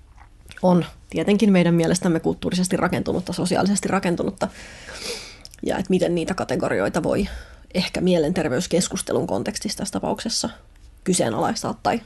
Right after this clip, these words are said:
niin kuin pikkasen horjuttaa. Mm, tässä meillä oli siellä asiantuntijoita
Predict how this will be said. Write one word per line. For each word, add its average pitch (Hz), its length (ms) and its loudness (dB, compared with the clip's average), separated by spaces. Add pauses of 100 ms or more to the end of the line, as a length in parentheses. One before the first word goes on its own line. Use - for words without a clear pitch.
(200)
niin - 140 -4
kuin - 120 -10
pikkasen 233 340 -4
horjuttaa. 226 540 0 (1600)
Mm, 170 420 0 (640)
tässä 170 580 0 (580)
meillä 165 340 2
oli 160 140 2
siellä 170 380 0 (1900)
asiantuntijoita 226 800 2